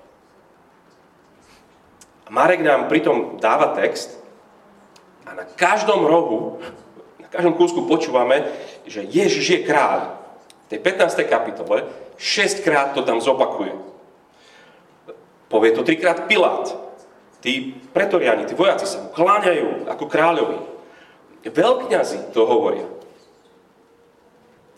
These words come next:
Celé je to napísané ako obrovská irónia. Že sa pozerajú sa na neho, tam pred nimi visí, má tam tabuľku nad sebou napísanú, že, že kráľ Židov,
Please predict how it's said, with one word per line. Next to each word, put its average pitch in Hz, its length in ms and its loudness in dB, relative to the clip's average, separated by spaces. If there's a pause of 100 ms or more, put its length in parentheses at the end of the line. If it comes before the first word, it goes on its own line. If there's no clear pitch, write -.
(140)
Celé 175 460 2
je 104 100 2
to - 20 2
napísané 113 720 -2
ako - 240 -10
obrovská - 480 -2 (100)
irónia. 139 540 2 (1500)
Že - 140 -16
sa - 100 -14
pozerajú 202 540 0
sa - 160 2
na 143 160 4
neho, - 320 -8 (1040)
tam 151 240 4
pred 190 240 0
nimi 190 240 2
visí, 110 640 -4 (420)
má 151 140 0
tam 165 160 2
tabuľku 220 560 0
nad 139 160 2
sebou 123 320 2
napísanú, 110 720 -2
že, 107 240 -6 (260)
že - 140 -12
kráľ 143 500 2
Židov, 135 680 -4